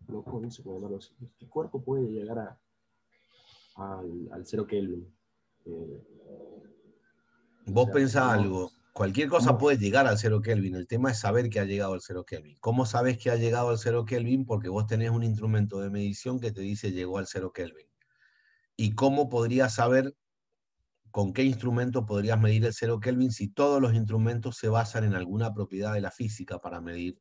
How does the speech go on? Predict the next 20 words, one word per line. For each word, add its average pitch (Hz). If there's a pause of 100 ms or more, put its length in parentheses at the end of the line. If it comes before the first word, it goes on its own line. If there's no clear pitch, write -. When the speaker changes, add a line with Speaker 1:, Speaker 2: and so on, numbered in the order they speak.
Speaker 2:
eh, 85
las 85
temperaturas? 80 (580)
Y 95
las 87
propiedades 87
de 110
la 113
física 127
se 101
basan 107
en 101
diferencias 110 (100)
entre, 104
qué 101
sé 87
yo, -
una 87
diferencia 87
potencial, 107